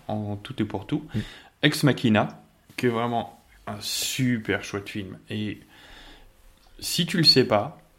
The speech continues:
Speaker 1: si, ou alors si t'as l'information trop tard, bah voilà, tu ne sais pas quand est-ce que tu vas pouvoir le regarder. Et puis, f-, t'auras oublié finalement que tu devais le regarder.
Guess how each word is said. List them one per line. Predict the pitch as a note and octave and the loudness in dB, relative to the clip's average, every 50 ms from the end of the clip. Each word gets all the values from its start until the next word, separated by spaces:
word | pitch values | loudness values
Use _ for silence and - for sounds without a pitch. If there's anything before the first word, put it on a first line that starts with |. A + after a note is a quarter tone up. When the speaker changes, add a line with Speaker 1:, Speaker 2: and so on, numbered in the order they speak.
| _ _ _ - | _ _ _ -12
Speaker 1:
si, | - - - - - - D3 D3 D3 D3+ D3 C#3 | -8 -8 -6 -6 -4 -2 0 4 6 6 8 8
ou | C3+ B2+ B2 C3 | 6 4 6 6
alors | B2+ B2+ B2+ | 6 4 2
si | - - C#3+ | 0 -2 0
t'as | - C3+ | 2 2
l'information | C3 B2+ - - C3 C3 B2+ B2+ - - B2+ | 0 2 2 0 2 2 0 0 -2 -4 -4
trop | - - A2 | -4 -4 -6
tard, | G#2+ - G#2+ A2+ A#2+ B2 | -2 0 2 2 2 0
bah | A#2+ A2+ G2+ G2 G2 F#2+ G2 F#2+ F#2 | -2 -6 -6 -6 -6 -6 -8 -10 -10
voilà, | G2 G2 F#2 F#2 G2+ A2 - | -12 -10 -8 -8 -10 -10 -8
tu | - - C3 | -2 0 0
ne | B2 A2+ | 0 0
sais | - B2+ | 0 -2
pas | A2 - B2+ | 2 2 0
quand | B2+ - G#2+ - | 0 0 -8 -8
est-ce | A2+ - | -8 -8
que | - - | -8 -8
tu | G#2+ - A2+ | -2 0 0
vas | G#2+ | 0
pouvoir | G#2+ A#2 A2+ A2+ G#2+ | 0 2 2 2 4
le | G#2+ | 4
regarder. | G#2 G#2 G2 F#2+ G#2 C3+ D#3 D3+ - - - - - - - - - - _ | 2 2 0 0 0 0 -2 -2 -6 -16 -16 -16 -16 -16 -16 -18 -20 -10 _
Et | - A#2+ A#2 | 2 2 2
puis, | - C#3 D3 | 2 0 0
f-, | C#3 - - - - - _ _ _ _ - | 0 -2 -10 -14 -18 -20 _ _ _ _ 4
t'auras | A#2+ A#2 A2+ B2+ C3 | 4 8 10 10 10
oublié | C3+ C3 C3 C3 B2 A2 G#2+ A#2 - | 10 8 6 4 6 6 6 4 4
finalement | - - A#2 A2 G2+ G2 G2+ G#2+ A2 | -2 -2 0 0 0 0 0 -2 -4
que | G#2+ | -4
tu | - A2 | -6 -6
devais | G#2 G2+ G2 G2+ | -4 -2 -2 -2
le | G2 F#2 | -2 -2
regarder. | F#2 F#2+ F#2+ F2+ F2+ F2+ | -2 -4 -4 -4 -6 -8